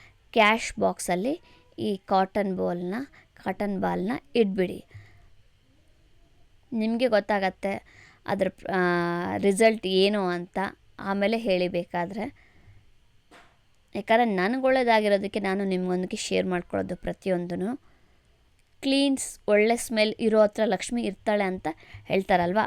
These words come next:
ಅದಕ್ಕೋಸ್ಕರ ಹೇಳ್ತಾ ಇದ್ದೀನಿ. ಈಗ ಇನ್ನೊಂದು ಕಾಟನ್ ಬೌಲಲ್ಲಿ ನೀಟಾಗಿ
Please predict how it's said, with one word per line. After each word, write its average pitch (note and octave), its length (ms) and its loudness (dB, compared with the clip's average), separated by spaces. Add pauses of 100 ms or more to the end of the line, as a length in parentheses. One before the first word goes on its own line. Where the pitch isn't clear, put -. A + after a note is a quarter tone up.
ಅದಕ್ಕೋಸ್ಕರ - 480 -4
ಹೇಳ್ತಾ G3+ 400 -2
ಇದ್ದೀನಿ. G3+ 340 -4 (500)
ಈಗ B3 300 -2 (260)
ಇನ್ನೊಂದು B3+ 260 0
ಕಾಟನ್ G#3+ 400 -2
ಬೌಲಲ್ಲಿ F#3 360 0
ನೀಟಾಗಿ F#3+ 580 -4